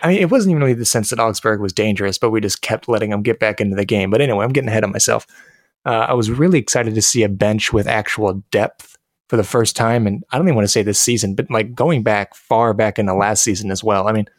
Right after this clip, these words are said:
we had three number nines, healthy number nines in our squad, Moukoko, Seb, and of course, Modeste.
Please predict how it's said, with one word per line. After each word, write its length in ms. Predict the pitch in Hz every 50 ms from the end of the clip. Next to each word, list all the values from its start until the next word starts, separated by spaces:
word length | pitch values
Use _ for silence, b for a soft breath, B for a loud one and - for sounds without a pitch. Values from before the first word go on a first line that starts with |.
| _ _ _ _ _
we 140 | - 151 131
had 160 | 143 135 113
three 420 | - - - 127 117 123 127 131 135
number 300 | 131 127 123 120 120 110
nines, 540 | 110 107 107 107 113 117 120 120 - - -
healthy 480 | - - 143 160 147 - - 98 98
number 260 | 107 117 110 104 113 110
nines 360 | 107 107 113 113 120 117 120
in 80 | 117
our 80 | 107 95
squad, 480 | - - - 120 107 110 123 143 143 b b b b b b b b _
Moukoko, 560 | 143 107 - 120 117 113 113 123 120 117 120 120
Seb, 440 | - - - 123 113 110 110 113 117 - _ _ _ _ _ _ _ -
and 280 | 135 110 110 110 107 107
of 140 | 104 -
course, 280 | - - 123 113 104 -
Modeste. 580 | 120 104 95 95 107 101 117 127 - - -